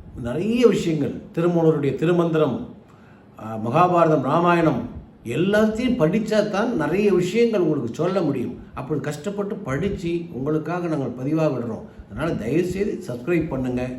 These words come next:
பெல் பட்டனை அமுக்குங்க. இப்போ முதல்ல சனீஸ்வர பகவான் யாருன்னு முதல்ல நம்ம தெரிஞ்சுக்கணும். சூரியனுக்கும் சாயாதேவிக்கும்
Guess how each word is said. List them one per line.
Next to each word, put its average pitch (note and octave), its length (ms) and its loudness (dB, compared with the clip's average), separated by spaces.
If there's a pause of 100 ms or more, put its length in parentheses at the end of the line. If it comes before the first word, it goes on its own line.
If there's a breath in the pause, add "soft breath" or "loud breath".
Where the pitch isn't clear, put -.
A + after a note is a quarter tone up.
(120)
பெல் B2 200 -6
பட்டனை A#2 280 -6
அமுக்குங்க. - 360 -10 (500 loud breath)
இப்போ A#2 360 -6 (460 loud breath)
முதல்ல E3 460 4 (500 loud breath)
சனீஸ்வர A#3+ 500 6
பகவான் F3+ 420 2
யாருன்னு F3 500 2
முதல்ல C3+ 220 -2
நம்ம A#2+ 180 -2
தெரிஞ்சுக்கணும். F2+ 480 -10 (420 loud breath)
சூரியனுக்கும் G#3+ 1200 2 (540)
சாயாதேவிக்கும் F3 1120 2